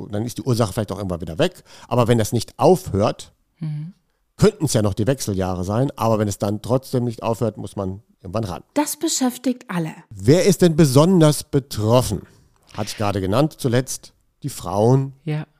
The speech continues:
Speaker 1: in den Wechseljahren.
Speaker 2: Und was ist eigentlich mit Bluthochdruckpatienten? Sind die auch eher Schwitzpatienten?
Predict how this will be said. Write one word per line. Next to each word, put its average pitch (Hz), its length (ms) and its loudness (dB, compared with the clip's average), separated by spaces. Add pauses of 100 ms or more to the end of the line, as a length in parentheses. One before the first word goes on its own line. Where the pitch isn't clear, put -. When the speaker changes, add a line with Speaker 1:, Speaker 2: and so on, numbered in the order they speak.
(120)
Speaker 1:
in 160 160 -8
den - 60 -8
Wechseljahren. 82 560 -12 (680)
Speaker 2:
Und 226 160 2
was 254 160 0
ist 254 140 -6
eigentlich 233 320 -2
mit 233 160 0
Bluthochdruckpatienten? 139 1300 -2 (100)
Sind - 280 -6
die 185 160 -6
auch - 340 -4
eher 143 520 2 (380)
Schwitzpatienten? 160 1200 0